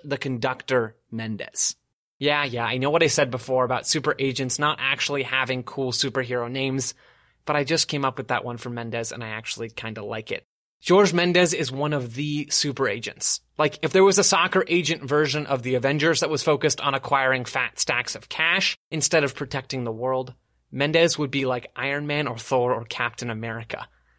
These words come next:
Mendes represents some of the biggest names in the sport. Cristiano Ronaldo,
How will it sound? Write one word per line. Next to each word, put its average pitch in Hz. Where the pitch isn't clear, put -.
Mendes 190
represents 175
some 170
of 156
the 143
biggest 147
names 127
in 127
the 113
sport. -
Cristiano 160
Ronaldo, 175